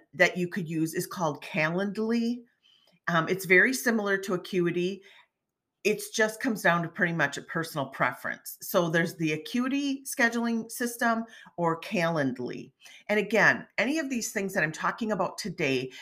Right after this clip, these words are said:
I will have links in the show notes for you to check them out. All right, so let's talk a little bit about email service providers. You are probably gonna get sick of me talking about building your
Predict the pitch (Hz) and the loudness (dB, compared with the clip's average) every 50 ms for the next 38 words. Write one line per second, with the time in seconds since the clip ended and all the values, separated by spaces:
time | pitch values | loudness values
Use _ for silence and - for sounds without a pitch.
0 | - - - - 170 185 175 190 190 190 214 180 160 160 170 196 196 208 196 - | -20 -16 -2 2 4 4 6 4 2 0 0 -2 -2 -2 -2 -2 -2 -2 -4 -4
1 | - 175 170 160 156 - - 190 165 165 165 151 143 - - - - - 160 160 | -2 -2 -2 -2 -4 -2 0 0 0 0 0 0 -2 -2 -4 -8 -8 -6 -6 -4
2 | 143 143 151 - 135 131 - - - 120 - - - 120 120 - - - - - | -4 -4 -4 -4 -6 -8 -4 -2 -2 -2 -2 -2 -4 -4 -4 -4 -4 -8 -10 -12
3 | - _ _ _ _ _ _ _ _ _ _ _ _ _ _ _ _ _ _ _ | -18 _ _ _ _ _ _ _ _ _ _ _ _ _ _ _ _ _ _ _
4 | _ _ _ _ _ _ _ _ _ _ _ _ _ _ - 185 220 233 220 190 | _ _ _ _ _ _ _ _ _ _ _ _ _ _ 6 8 10 10 10 8
5 | 135 - - - - - - - 240 226 240 311 381 - - - 285 277 262 247 | 6 4 0 -6 -14 -12 -4 -2 2 4 6 6 4 4 0 -2 0 0 0 0
6 | 240 196 202 202 202 190 170 196 170 165 165 - - 170 151 175 156 147 147 - | 0 0 0 0 0 0 2 4 4 2 2 0 -4 0 2 4 6 6 6 4
7 | - - - - - - - _ _ - 220 220 214 208 202 190 190 - - 185 | 0 -10 -18 -20 -20 -20 -20 _ _ -2 -2 0 2 2 2 0 0 0 2 2
8 | 165 151 151 139 - - - 156 135 - - 82 - - - - - - - - | 2 2 0 -4 -6 -8 -10 -8 -6 -6 -4 -6 -6 -6 -10 -12 -12 -14 -16 -16
9 | _ _ _ _ _ _ _ _ _ _ _ _ - - - - _ _ - 185 | _ _ _ _ _ _ _ _ _ _ _ _ -20 -20 -20 -20 _ _ -6 -4
10 | 208 226 247 269 302 311 320 320 - 226 226 226 - - 214 214 233 233 247 247 | -2 2 2 2 2 2 2 2 2 2 2 2 2 2 2 4 2 2 0 0
11 | 254 233 214 - - - - 190 - 240 196 196 202 190 185 - 190 180 147 151 | 0 -2 -4 -4 -4 -4 -4 -4 -2 -4 -4 -2 -2 -2 -2 -2 0 0 0 0
12 | - 185 170 165 156 165 143 - - 170 156 160 165 165 160 160 | 0 -2 -2 0 0 0 0 0 0 -2 -2 -2 -2 -2 -2 -4